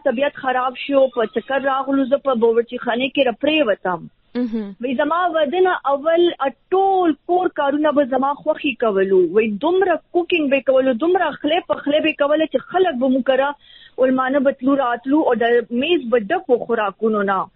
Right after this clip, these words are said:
Speaker 1: وی چې واده نه باز راغلم، زما خوښي باورچی خانه سکوټه داسې پرېښله چې آ چیرې باورچی خانې ته راغلي یم نه وه.
Speaker 2: مهم.
Speaker 1: وی زما طبیعت ډېر خراب و چې کله ما اخ-، آه، روټۍ پخوله، وی په ما چکر راغلو، زه په باورچی خانې کې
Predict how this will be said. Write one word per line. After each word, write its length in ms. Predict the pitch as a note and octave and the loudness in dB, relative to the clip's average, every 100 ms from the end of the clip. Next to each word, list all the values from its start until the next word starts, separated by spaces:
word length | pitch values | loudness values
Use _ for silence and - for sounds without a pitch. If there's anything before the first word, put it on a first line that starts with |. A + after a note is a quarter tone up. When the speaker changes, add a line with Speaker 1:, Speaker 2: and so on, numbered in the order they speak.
| _ _ | _ _
Speaker 1:
وی 120 | B3+ | -2
چې 220 | B3 C4+ C4 | 0 0 0
واده 260 | B3+ D#4+ | 0 0
نه 140 | F4 D4 | 0 -2
باز 360 | C4+ C4+ B3+ | -2 -4 -2
راغلم، 680 | F#4+ F4+ E4 C#4 C4 G#3+ G3+ G#3 | -2 0 -2 -2 -2 -4 -8 -4
زما 220 | C4 C#4 | -2 -2
خوښي 500 | D4+ - C#4+ - C#4+ | -4 -2 -2 -2 -2
باورچی 400 | A#3 A#3+ A3+ - | 0 2 0 -4
خانه 300 | A#3 A#3+ B3 C4+ | -4 -2 0 -2
سکوټه 560 | C#4 _ _ G#4 G4+ C#4+ | -4 _ _ -6 -2 -2
داسې 300 | A3 D4 D4+ A#3 | 0 0 -2 0
پرېښله 340 | C4 C#4+ C#4 C4 | 0 0 0 0
چې 120 | - - | 0 -2
آ 120 | A#3+ | -4
چیرې 320 | A#3+ B3+ A#3+ | -2 0 2
باورچی 360 | A3 G#3 - G#3+ | 0 -4 -8 -8
خانې 280 | G#3+ A3+ A3+ | -2 0 0
ته 80 | |
راغلي 380 | F#3+ F3+ G3+ G#3+ | -2 -2 0 0
یم 140 | G3+ F3 | 0 -2
نه 120 | E3 | -4
وه. 200 | E3 - _ _ - | -4 -6 _ _ -8
Speaker 2:
مهم. 480 | A3+ G#3 F#3+ F3+ E3+ A3 | -6 -6 -8 -10 -10 -4
Speaker 1:
وی 140 | B3+ | 0
زما 300 | C4+ D4 E4+ E4 | 0 0 -2 -2
طبیعت 320 | D4 D4+ F4 | -2 0 -2
ډېر 240 | C#4 F4 E4+ | 0 -2 0
خراب 460 | D#4 D#4+ E4+ E4+ D4 | -2 -2 -2 -2 -2
و 100 | D#4 | -2
چې 140 | - - | -2 -2
کله 200 | D#4+ D#4+ | -2 0
ما 100 | D4+ | -4
اخ-، 260 | C4+ - C5 | -6 -6 -4
آه، 300 | B3+ B3 B3 | -2 0 2
روټۍ 320 | C4+ C4+ F4 F4+ | 2 2 -2 0
پخوله، 520 | D4 C#4 C#4 D4+ E4 D4 A#3+ A3 | -4 -2 0 0 0 0 -4 -2
وی 100 | B3+ C4 | -2 -2
په 60 | |
ما 160 | C4 D4 | -2 -2
چکر 360 | C#4+ C#4 D4 | -4 -2 -2
راغلو، 420 | C#4+ C#4+ D4 C#4+ C4 | 0 -2 0 0 0
زه 120 | C4+ | 0
په 140 | B3+ | 0
باورچی 440 | G#3 G#3+ A3 - A#3+ | -2 0 0 -2 -4
خانې 280 | A#3+ B3 | -2 -2
کې 80 | C4 | 0